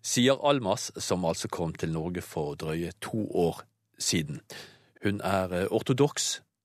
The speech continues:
kristen. Som du hører, Nils Christian og Einar blir stadig nevnt som støttespillere. De hjelper tobarnsmoren Almas med innkjøp, kjører hjem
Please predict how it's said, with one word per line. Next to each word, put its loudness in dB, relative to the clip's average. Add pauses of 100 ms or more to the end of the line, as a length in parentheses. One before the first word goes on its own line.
kristen. -6 (480)
Som 2
du 6
hører, 2 (160)
Nils 2
Christian 0
og -2 (100)
Einar -2
blir -10
stadig -2
nevnt -6
som -4
støttespillere. -4 (100)
De 0
hjelper 2
tobarnsmoren 0
Almas 2
med -4
innkjøp, 4 (260)
kjører -2
hjem -2